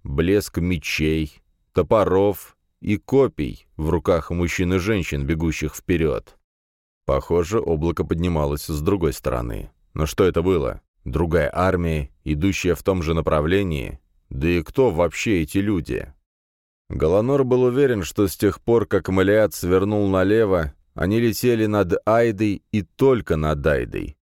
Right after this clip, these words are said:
Так откуда же здесь? "Невозможно", — пробормотал он себе под нос, осознав, кого видит. Любопытство его превратилось в тревогу. В южных пределах Айды завелись люди,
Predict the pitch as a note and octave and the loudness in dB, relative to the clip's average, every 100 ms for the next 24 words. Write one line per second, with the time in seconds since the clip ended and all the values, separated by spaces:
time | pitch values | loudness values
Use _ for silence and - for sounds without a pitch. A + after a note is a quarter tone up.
0 | _ D#2 - B1+ - E2 D2+ C2 D2+ C2+ | _ -4 -4 -8 -6 -4 -4 -4 -4 -4
1 | C2 E2+ D#2 - - _ _ _ _ _ | -4 -2 -2 -6 -12 _ _ _ _ _
2 | _ - C#2 C#2+ D2 E2+ D2+ C2 A1+ - | _ -6 -2 0 0 0 -2 -6 -8 -12
3 | _ - D#2+ D2 D2+ D2+ D#2+ C#2+ C#2 D2+ | _ -6 -2 0 0 0 0 -2 -2 -2
4 | D2 - C#2+ F#2 - D#2 E2 C#2+ E2+ E2 | -2 -2 -2 -2 -4 -2 -2 0 -2 -2
5 | - D#2 D#2+ C#2+ B1 A#1 - - _ - | -2 0 0 -2 -4 -6 -10 -20 _ -4
6 | D2 D#2 F2+ C3+ - G2+ G2+ G2+ G#2 F#2 | 0 0 0 0 -2 0 2 2 2 0
7 | E2+ F2 E2+ A2 G2 F2+ - - - F#2+ | 0 0 0 0 0 -2 -8 -10 0 2
8 | G#2+ B2 C#2+ G1+ - _ _ A1 B1+ C#2+ | 4 2 0 -4 -8 _ _ -10 -4 -2
9 | D2+ C2+ C#2 - D#2+ D2+ D2+ C#2+ F2+ F2+ | -2 -4 -8 -4 -2 0 0 0 0 0
10 | D#2 D#2+ F2+ E2+ F2 F2+ - E2 F2+ G2+ | -2 -4 -4 -2 -2 -4 -2 -2 0 0
11 | F#2 F2 | 0 -2